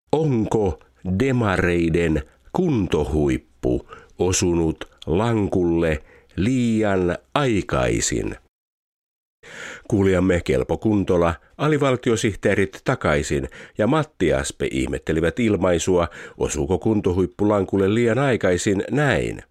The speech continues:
Tässä menee nyt kaksi urheilutermiä iloisesti sekaisin.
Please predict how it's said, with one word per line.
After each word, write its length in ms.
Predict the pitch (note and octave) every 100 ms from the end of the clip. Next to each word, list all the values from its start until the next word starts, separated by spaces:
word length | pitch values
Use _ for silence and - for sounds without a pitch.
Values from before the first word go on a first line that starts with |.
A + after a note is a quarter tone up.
| _ _ - - - - - -
Tässä 400 | - D#3+ - -
menee 300 | D2 A#1+ A#1
nyt 180 | A1+ -
kaksi 480 | - G2+ - - A2
urheilutermiä 1040 | - G2+ F#2 F2 E2 F2 E2+ - - D#2 D2+
iloisesti 680 | B2+ D#3 D3 C3+ C3 - A#2+
sekaisin. 880 | - - F2+ D#2 C2+ A#1 - G#1+ -